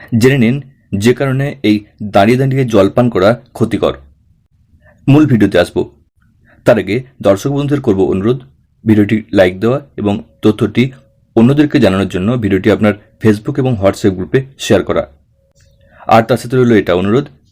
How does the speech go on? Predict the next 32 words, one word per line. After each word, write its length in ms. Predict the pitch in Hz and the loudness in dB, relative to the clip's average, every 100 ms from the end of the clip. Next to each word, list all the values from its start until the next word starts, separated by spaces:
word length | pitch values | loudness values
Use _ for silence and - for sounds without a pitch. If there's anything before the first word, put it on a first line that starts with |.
| _ _ _ | _ _ _
যে 60 | 101 92 | 0 2
আপনাদের 220 | 107 101 | 0 -2
এই 80 | 101 | -4
ছোট্ট 220 | 131 117 139 98 | -4 -2 2 2
আপডেট 220 | 110 135 | 0 -6
এভরিডে 280 | 139 131 123 | -4 -2 -2
YouTube 240 | 98 98 | -2 -6
চ্যানেলটি 260 | 98 98 120 | -4 -6 -4
যদি 120 | 117 117 | -2 -2
আপনি 160 | - | 0
এখনও 220 | 120 123 110 | -4 -2 -4
সাবস্ক্রাইব 320 | 87 - 143 127 | -4 -4 -4 -2
না 60 | 82 | -4
করে 100 | 90 92 | -2 -4
গেছেন, 200 | 95 143 143 - | -2 -6 -8 -16
তাহলে 180 | - 101 90 | 0 0 2
অবশ্যই 300 | 113 - 117 - | -2 -2 -4 -2
সাবস্ক্রাইব 300 | 80 - - | -4 -6 -4
করে 120 | 113 135 - - | -2 -4 -6 -6
পাশের 240 | 95 190 95 | -2 -2 -2
নোটিফিকেশন 380 | 95 135 135 107 | -2 -2 0 0
বেল 140 | 90 | 0
আইকন 220 | 90 117 127 - _ - | 0 0 -2 -4 _ 0
on 80 | 123 | 2
করে 120 | 117 92 | 0 0
রাখুন 180 | 131 143 - _ _ - | -2 -6 -10 _ _ 0
এই 100 | 113 | 2
ধরনের 240 | 113 120 117 | 2 0 0
তথ্য 200 | 95 - 131 135 - | -4 -4 -8 -8 -4
আগামীতে 360 | 104 101 92 - | 0 0 -2 0
পাওয়ার 220 | 80 85 | -2 -2
জন্য। 140 | 80 | -8